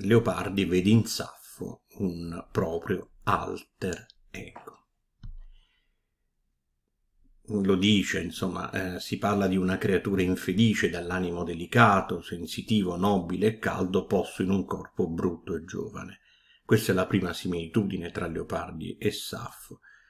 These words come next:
Eh, la bruttezza di Saffo, ma anche i suoi, mm,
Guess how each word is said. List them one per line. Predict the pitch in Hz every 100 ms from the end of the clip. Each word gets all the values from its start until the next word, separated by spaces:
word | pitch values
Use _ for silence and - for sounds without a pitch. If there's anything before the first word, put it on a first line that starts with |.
| _ _ _
Eh, | - 87 - - 95
la | 95 95 98 87
bruttezza | 85 98 - _ 127 107 - - 92
di | 87
Saffo, | - 101 - - - - -
ma | 95
anche | 107 156 143 -
i | 98
suoi, | - 101 92 - -
mm, | 98 90